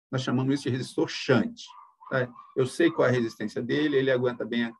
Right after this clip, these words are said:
a corrente. E ele é da mesma ordem da resistência que eu quero, porque se não fez uma, da mesma ordem, a gente até poderia discutir isso. E aí, o que você faz é o seguinte, você lê a, a resisten-,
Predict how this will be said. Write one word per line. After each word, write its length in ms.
a 80
corrente. 520
E 100
ele 160
é 40
da 120
mesma 360
ordem 400
da 100
resistência 560
que 80
eu 80
quero, 260
porque 160
se 120
não 120
fez 180
uma, 300
da 120
mesma 360
ordem, 420
a 40
gente 180
até 140
poderia 320
discutir 540
isso. 160
E 120
aí, 200
o 60
que 60
você 240
faz 260
é 40
o 20
seguinte, 320
você 340
lê 400
a, 140
a 100
resisten-, 800